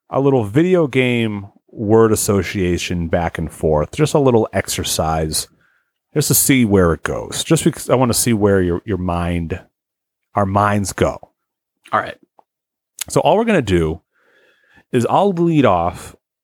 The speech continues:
Speaker 1: with a, just a word from, just a video game word of, of, of any kind.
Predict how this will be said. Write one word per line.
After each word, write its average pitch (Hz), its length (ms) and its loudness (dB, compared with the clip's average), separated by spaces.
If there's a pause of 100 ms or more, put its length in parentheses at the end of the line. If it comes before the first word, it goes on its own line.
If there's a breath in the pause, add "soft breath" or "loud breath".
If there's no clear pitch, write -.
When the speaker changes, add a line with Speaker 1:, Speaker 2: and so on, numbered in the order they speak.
(160)
Speaker 1:
with 123 260 0
a, 104 420 2
just - 240 -2
a 143 60 2
word 117 600 2 (420)
from, 101 600 0 (760)
just - 180 -2
a 135 80 0
video 101 300 2
game 90 260 0
word 82 200 0
of, 80 160 -6
of, 92 200 -2 (240)
of 113 220 -2
any 175 200 0
kind. 76 480 -4